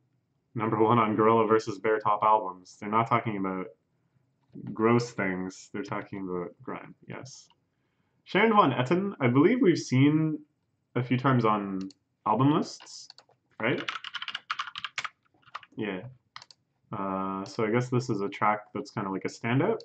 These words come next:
So I, I don't know. I think that's, like, a good way to go about it.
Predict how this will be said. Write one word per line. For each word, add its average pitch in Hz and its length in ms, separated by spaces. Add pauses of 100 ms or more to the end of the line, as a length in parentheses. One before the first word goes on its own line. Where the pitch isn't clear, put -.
(100)
So 117 540
I, 254 260
I 254 100
don't 359 140
know. 117 220
I 175 60
think 311 180
that's, - 160
like, 123 120
a 110 80
good 98 160
way 98 80
to 95 100
go 92 140
about 90 280
it. 110 140